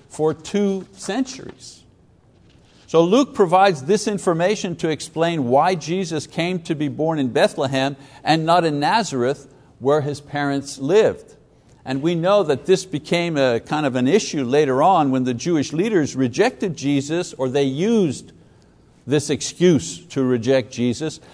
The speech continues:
because they assumed he was born in the city of Nazareth, because that was where his parents were from, and not in Bethlehem, where the prophet said the Messiah would come from. Uh, we read about that in John chapter seven, fifty and fifty-two.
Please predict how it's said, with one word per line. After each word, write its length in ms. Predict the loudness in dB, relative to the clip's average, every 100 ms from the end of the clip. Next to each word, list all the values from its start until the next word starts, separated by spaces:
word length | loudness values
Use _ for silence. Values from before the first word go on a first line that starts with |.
| -8
because 360 | -6 2 2 4
they 180 | 4 4
assumed 500 | 2 -2 -2 0 0
he 100 | 2
was 200 | 2 2
born 320 | 0 0 0
in 120 | 0
the 80 | -2
city 340 | 2 0 2
of 160 | 0 0
Nazareth, 800 | 0 0 0 -2 -4 -10 -20 _ _ _ _ _ _ _
because 320 | -12 -4 -2
that 200 | 0 0
was 200 | 0 -4
where 180 | 0 0
his 160 | 0 -2
parents 460 | -2 -2 -2 -4
were 100 | -6
from, 440 | -6 -4 -6 -6 -12 _ _ _ -4
and 200 | 0 4
not 180 | 4
in 120 | 2 4
Bethlehem, 680 | 4 4 0 0 0 -2
where 140 | 0 0
the 100 | 0
prophet 500 | 2 4 4 0 -8
said 300 | -4 -2 -2
the 80 | -2
Messiah 640 | -4 0 0 2 2 0 -4 -14 0
would 200 | 0 2
come 220 | 2 2
from. 280 | 0 -10 -10 _ _ _ _ _ _
Uh, 80 | -14
we 140 | -8
read 220 | -4 -4 0
about 240 | -2 0
that 160 | -2 -4
in 100 | -6
John 240 | -4 -4
chapter 320 | -4 -6 -6
seven, 480 | -6 -2 -2 -4 -8
fifty 320 | -8 -8 -6
and 100 | -8
fifty-two. 600 | -8 -10 -12 -10 -6 -6